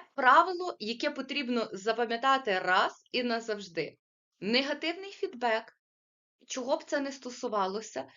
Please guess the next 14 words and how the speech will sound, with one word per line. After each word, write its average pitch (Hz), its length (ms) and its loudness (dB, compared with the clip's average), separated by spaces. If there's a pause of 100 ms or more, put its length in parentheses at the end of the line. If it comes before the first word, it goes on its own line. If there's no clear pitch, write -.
(220)
він 247 300 0
завжди 220 540 -4
надається 175 720 -4
наодинці. 156 800 -2 (800)
Тому 262 320 4
навіть 302 320 6
якщо 285 300 0
це, 269 200 2
наприклад, 208 500 0
у 185 40 0
вас 202 220 2
є 175 100 0
велика 349 400 2
команда, 302 540 0